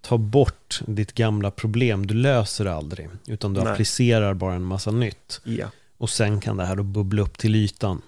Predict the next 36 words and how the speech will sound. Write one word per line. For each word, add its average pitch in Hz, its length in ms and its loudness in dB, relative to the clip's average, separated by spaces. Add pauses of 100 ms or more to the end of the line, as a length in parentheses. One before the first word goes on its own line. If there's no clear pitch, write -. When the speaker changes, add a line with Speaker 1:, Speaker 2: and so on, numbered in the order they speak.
(160)
Speaker 2:
Ja. - 280 -8 (200)
Speaker 1:
Ehm, 90 580 -2
Speaker 2:
Ja, 113 100 -4
men 147 100 -2
det 185 60 0
är 202 40 0
en 196 160 -4
bra 110 260 2
liknelse. - 580 -6
Speaker 1:
Ja. 117 340 4
Speaker 2:
Eh, 120 60 0
det 131 100 0
är 156 40 0
något, 160 220 -4
det 170 200 -6
var, 175 220 0 (380)
jag 165 100 -8
ser - 120 -2
parallellerna 104 560 0
där. 85 180 -2 (160)
Speaker 1:
Ja, 110 240 0
Speaker 2:
Mm. 123 120 2
Speaker 1:
och 117 60 2
jag 117 100 0
tror 123 100 2
att 113 40 -2
det 113 60 -6
kan 120 120 0
nog 117 100 2
bli 127 260 4
så 107 220 -2
också 107 440 -2
i 107 180 2
där 101 240 2
du 101 140 0
är. 92 380 0